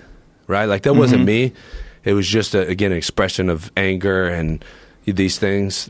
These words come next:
Speaker 1: that, um, you know, in my childhood just kind of, you know, came out the wrong way, right? So it wasn't really, uh, like I fit in there.
Speaker 2: Right.
Speaker 1: Um, so at this point, like, I'm, I'm really not fitting in anywhere. And this was a,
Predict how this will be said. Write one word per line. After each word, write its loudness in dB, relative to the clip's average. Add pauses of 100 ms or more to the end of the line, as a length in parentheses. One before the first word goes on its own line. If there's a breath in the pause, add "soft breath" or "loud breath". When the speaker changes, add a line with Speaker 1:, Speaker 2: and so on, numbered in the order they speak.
(140)
Speaker 1:
that, 0
um, -2 (720 loud breath)
you -2
know, 0
in -4
my 0
childhood -2
just -4
kind -2
of, -4
you -2
know, -2
came -2
out -4
the -6
wrong -2
way, 0
right? -2 (720 loud breath)
So 4
it 2
wasn't 2
really, 2
uh, 0
like -2
I -2
fit 0
in 0
there. -6 (640 loud breath)
Speaker 2:
Right. 2
Speaker 1:
Um, -6
so 0
at -2
this 2
point, 0
like, 0
I'm, -2 (200 loud breath)
I'm 0
really 4
not -4
fitting 0
in 0
anywhere. 0
And 0
this 2
was -2
a, 0